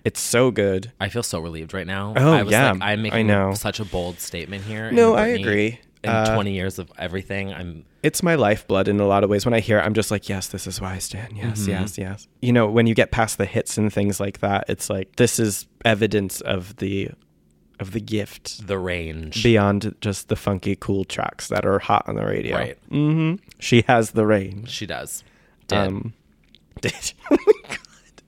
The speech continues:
Speaker 1: What are you saying about
Speaker 2: Uh,
Speaker 1: what you need on Glory? <laughs> Yeah, Where Are You Now is the stan vocal knee,
Speaker 2: Mm-hmm.
Speaker 1: uh, triumph. Moving right along. Can't Make You Love Me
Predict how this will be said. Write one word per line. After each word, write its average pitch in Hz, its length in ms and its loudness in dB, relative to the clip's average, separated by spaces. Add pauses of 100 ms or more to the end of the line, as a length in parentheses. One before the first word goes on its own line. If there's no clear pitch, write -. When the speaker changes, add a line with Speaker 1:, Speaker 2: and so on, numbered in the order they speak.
(680)
Speaker 1:
What 160 260 2
are - 60 2
you 165 200 2
saying 156 420 2
about 135 340 2
Speaker 2:
Uh, 104 280 0 (140)
Speaker 1:
what 131 220 4
you 135 140 2
need 131 420 0 (120)
on 127 140 4
Glory? 160 520 6
<laughs> - 40 -18 (1800)
Yeah, 113 240 0
Where 120 240 6
Are 127 60 8
You 123 140 6
Now 104 320 4 (100)
is 101 280 -2
the 107 140 -6
stan 104 800 0 (380)
vocal 101 360 0
knee, 92 480 -4
Speaker 2:
Mm-hmm. 98 420 -4 (200)
Speaker 1:
uh, 90 240 -6 (260)
triumph. 98 600 0 (840)
Moving 101 320 0
right 92 160 2
along. 107 420 -2 (340)
Can't - 280 4
Make 117 200 2
You 113 80 2
Love 110 220 0
Me - 220 -8